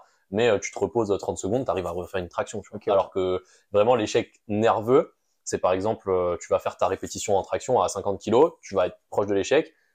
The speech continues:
Speaker 1: Si je te laisse moins d'une minute de récup, t'es incapable de refaire
Speaker 2: Ouais,
Speaker 1: la
Speaker 2: ok.
Speaker 1: rep. Là, c'est vraiment cent pour cent système
Speaker 2: Ouais.
Speaker 1: nerveux, tu vois.
Speaker 2: Ok.
Speaker 1: Euh, c'est,
Speaker 2: Intéressant.
Speaker 1: c'est un moyen de faire la diff entre échec, euh, euh, musculaire, entre guillemets, et échec nerveux,
Speaker 2: Ouais.
Speaker 1: euh, qui est assez, bah, palpable, en fait. C'est, c'est juste, euh, voilà, c'est,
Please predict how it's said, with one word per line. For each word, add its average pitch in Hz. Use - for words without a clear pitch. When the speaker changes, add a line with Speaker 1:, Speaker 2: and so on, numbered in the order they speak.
Speaker 1:
Si 127
je -
te 117
laisse 107
moins 117
d'une 117
minute 110
de 104
récup, 98
t'es -
incapable 101
de 92
refaire 92
Speaker 2:
Ouais, 90
Speaker 1:
la 90
Speaker 2:
ok. 101
Speaker 1:
rep. 135
Là, 104
c'est 104
vraiment 101
cent -
pour -
cent 110
système -
Speaker 2:
Ouais. 98
Speaker 1:
nerveux, 98
tu -
vois. -
Speaker 2:
Ok. 165
Speaker 1:
Euh, 87
c'est, 104
Speaker 2:
Intéressant. 110
Speaker 1:
c'est -
un 117
moyen 139
de 160
faire 123
la 120
diff 123
entre 107
échec, 104
euh, 98
euh, 90
musculaire, 107
entre 101
guillemets, 110
et 95
échec 90
nerveux, 98
Speaker 2:
Ouais. 147
Speaker 1:
euh, 92
qui -
est -
assez, 107
bah, 92
palpable, 139
en 95
fait. -
C'est, 87
c'est 85
juste, 87
euh, 82
voilà, 90
c'est, 90